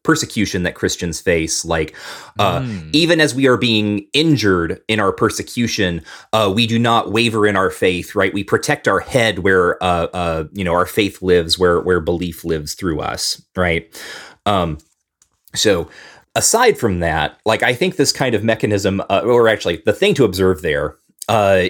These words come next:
Speaker 1: is that the, the linchpin for Augustine's kind of interpretation is ultimately in some way, right, that number three, what the pan creator in-, intends. Everything that Augustine is saying is geared toward proving, uh,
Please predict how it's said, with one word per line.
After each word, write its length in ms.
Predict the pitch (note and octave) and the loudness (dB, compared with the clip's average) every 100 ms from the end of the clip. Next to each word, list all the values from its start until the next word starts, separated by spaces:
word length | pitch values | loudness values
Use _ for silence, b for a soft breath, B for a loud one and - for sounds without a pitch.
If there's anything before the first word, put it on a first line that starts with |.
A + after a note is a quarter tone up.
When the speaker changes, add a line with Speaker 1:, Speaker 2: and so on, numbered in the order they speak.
| - | -2
Speaker 1:
is 220 | A#2 - | -4 0
that 340 | A2+ G#2 G#2+ | 0 0 0
the, 140 | G2 G2 | 0 2
the 180 | G2 | 2
linchpin 840 | F#2+ G#2 G3 - - B2+ A2 G2+ F#2+ | 2 2 0 -2 -4 0 2 2 -4
for 380 | - A2 G2+ F#2+ | -4 2 2 4
Augustine's 680 | G#2 G#2 G#2 - G2+ F2+ E2 | 2 0 -4 -4 -4 -4 -6
kind 360 | - G#2 F#2 | -4 -2 0
of 260 | F2 E2 D2+ | 0 -2 -2
interpretation 960 | A2+ A2 - - F#2 - D2 - A#1 - _ - | -4 -2 -2 -2 -2 -4 -8 -10 -14 -18 _ -2
is 640 | G#2+ G2+ G2 F2+ E2+ - - | 2 4 4 2 -2 -6 2
ultimately 680 | C#3 C3+ A2 G#2 G2+ F2+ E2 - | 4 4 0 0 0 -2 -2 -2
in 140 | A2 | 0
some 240 | - A2+ | 2 0
way, 160 | G2 F2+ | 2 2
right, 280 | F2 F2+ F2 | 2 0 0
that 180 | G#2+ G2 | -2 -2
number 300 | F#2+ F2+ E2 | -2 0 -4
three, 280 | - E2 D#2+ | -6 -10 -2
what 240 | A#2 C3 | 0 2
the 60 | - | -2
pan 300 | - G2+ G2+ | 0 -2 -2
creator 420 | - F2+ E2+ D#2+ | -2 -2 -2 -2
in-, 240 | D#2+ E2 - | -2 -4 -8
intends. 600 | - D#2 - C#2 D2 D#2+ - | -8 -8 -10 -10 -10 -8 0
Everything 440 | D#3+ E3+ E3 - C3+ | 2 4 2 2 2
that 120 | - | 2
Augustine 480 | G2+ G#2+ - A2 F#2+ | 2 0 -2 0 0
is 120 | E2+ | 0
saying 460 | - G2+ C3 D#3+ E3+ B B - | 0 2 0 -4 -8 B B -2
is 200 | A2 F#2 | -2 -2
geared 440 | F2+ A#2 C#3+ C#3+ | -2 2 4 2
toward 320 | - A#2+ G#2+ | 2 2 2
proving, 640 | - A#2 A2 G#2 G2 F#2+ F2+ | 0 2 2 2 0 -4 -2
uh, 500 | F#2+ F#2+ F#2 F2+ E2+ | 0 2 4 4 2